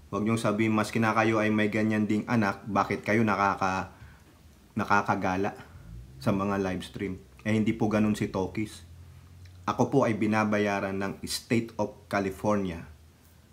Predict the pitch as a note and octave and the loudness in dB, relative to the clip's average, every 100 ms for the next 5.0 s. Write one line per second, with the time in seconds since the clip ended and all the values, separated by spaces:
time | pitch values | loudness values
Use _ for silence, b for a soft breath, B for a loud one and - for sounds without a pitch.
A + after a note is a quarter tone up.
0 | - A2 - G2 - - - G#2 F#2+ - | -4 -4 0 -2 -4 -8 -2 0 -2 -6
1 | F#2+ F#2+ F#2 F#2+ - - _ - F2+ - | -6 -4 -4 -6 -10 -20 _ -10 -10 -8
2 | - F2+ F2 D#2+ C#2 E2+ D#2 D2 - - | -6 -6 -4 -8 -8 -10 -10 -14 -20 -20
3 | _ - _ _ - G#2 A2+ A2+ C3+ C3+ | _ -20 _ _ -2 2 4 4 4 6
4 | B2 A#2 A2 A2 A2 G#2+ G#2 G#2 F2 | 4 6 4 2 2 2 2 2 -2